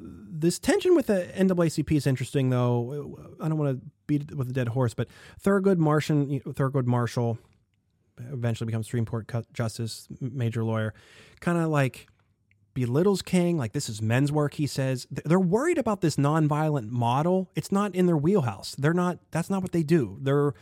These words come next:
in the court, you know? So, uh, you can,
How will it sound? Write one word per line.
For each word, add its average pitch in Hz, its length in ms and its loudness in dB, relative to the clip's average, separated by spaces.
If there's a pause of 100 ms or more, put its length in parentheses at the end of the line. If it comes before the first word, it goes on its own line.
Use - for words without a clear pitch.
(540)
in 180 200 0
the 151 220 0 (400)
court, - 540 -4
you 123 120 -2
know? 110 260 -2 (320)
So, 139 500 0
uh, 143 40 -10
you 175 180 -2
can, 196 220 0